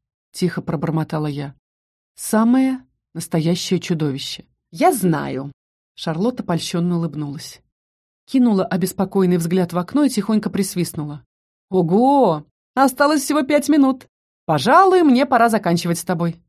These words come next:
«Подожди!» — возмолилась я. «Подумай ещё раз! Зачем тебе всё это? Ещё не поздно отказаться». «Отказаться?» Шарлотта фыркнула от смеха. «О нет, моя дорогая Ливия, всего шаг отделяет меня от цели!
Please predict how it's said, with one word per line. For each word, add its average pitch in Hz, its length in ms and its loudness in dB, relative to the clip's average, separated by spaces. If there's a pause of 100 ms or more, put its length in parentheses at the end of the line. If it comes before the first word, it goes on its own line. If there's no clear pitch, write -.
(160)
«Подожди!» — 240 720 2 (280)
возмолилась 175 560 -2
я. 151 180 -8 (340)
«Подумай 262 400 4
ещё 294 340 2
раз! 170 240 -2 (220)
Зачем 269 460 4
тебе 220 220 0
всё 208 200 -2
это? 165 200 -2
Ещё 233 280 0
не 311 140 6
поздно 294 340 4
отказаться». 254 640 2 (420)
«Отказаться?» 240 800 0 (580)
Шарлотта 214 480 0
фыркнула 196 480 0
от 190 80 -8
смеха. 170 420 -4 (320)
«О 359 220 2
нет, 247 340 4
моя 220 180 4
дорогая 196 400 2
Ливия, 185 420 0 (200)
всего 311 320 2
шаг - 480 2
отделяет 233 580 4
меня 254 280 4
от 254 100 -4
цели! 170 460 -2